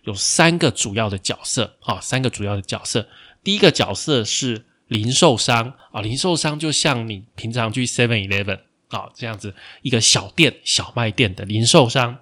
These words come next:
第二个是批发商，批发商就是盘商啦，哦，就是我批大量的货，啊，我有一个仓库，我批大量的货，我来卖的，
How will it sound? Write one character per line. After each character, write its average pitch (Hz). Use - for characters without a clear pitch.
第 -
二 190
个 135
是 110
批 139
发 123
商， 113
批 190
发 160
商 151
就 147
是 135
盘 107
商 127
啦， 107
哦， 95
就 117
是 113
我 220
批 -
大 127
量 120
的 98
货， 104
啊， 98
我 98
有 107
一 110
个 117
仓 135
库， 143
我 113
批 -
大 123
量 117
的 101
货， 123
我 107
来 101
卖 135
的， -